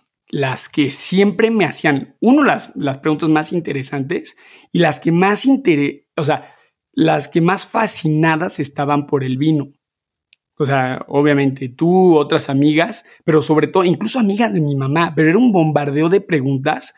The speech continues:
y eran preguntas, o sea, por ejemplo, literalmente, un día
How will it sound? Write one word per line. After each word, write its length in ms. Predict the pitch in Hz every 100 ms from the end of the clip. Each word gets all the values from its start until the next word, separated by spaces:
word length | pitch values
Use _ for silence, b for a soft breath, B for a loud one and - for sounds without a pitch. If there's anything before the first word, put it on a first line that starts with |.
| B B B B B
y 120 | -
eran 220 | 190 277 285
preguntas, 680 | 165 147 170 165 - - -
o 60 |
sea, 180 | - 139
por 140 | 165
ejemplo, 640 | 143 - 180 170 214 339 _
literalmente, 880 | 156 139 147 147 147 147 143 165 -
un 220 | 175 185
día 180 | 196 202